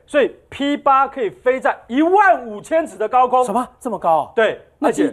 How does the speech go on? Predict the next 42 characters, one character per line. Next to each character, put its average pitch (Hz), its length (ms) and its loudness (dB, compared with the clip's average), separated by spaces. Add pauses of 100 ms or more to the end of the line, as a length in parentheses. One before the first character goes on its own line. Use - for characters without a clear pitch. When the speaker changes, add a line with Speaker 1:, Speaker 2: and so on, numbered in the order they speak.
(180)
Speaker 2:
几， 294 100 -2
几 - 20 2
乎， 294 200 2
Speaker 1:
它 - 120 -14
Speaker 2:
几 311 160 -4
乎 330 120 -2
已 - 20 -8
经 277 100 -6
到 277 140 2
了 240 80 -2
五 202 140 -8
千 - 280 -6
公 330 220 -2
尺 208 140 -8
的 180 100 -4
高 190 180 2
度 185 140 -4
了。 160 80 0
Speaker 1:
五 - 40 -4
千 339 180 0
公 381 180 2
尺。 214 260 -8
Speaker 2:
你 311 160 4
的 339 220 6
飞 370 240 -2
机 349 100 -2
P 349 220 -2
三 370 180 0
C 359 160 -4
三 392 380 -2
百， 285 180 2
它 254 140 0
飞 320 180 0
五 226 200 -6
千？ 370 300 0 (120)
Speaker 1:
五 233 220 0
千 349 240 4
公 370 160 2
尺 185 140 -10
要 302 120 4
攻 370 340 0
潜， 175 540 -2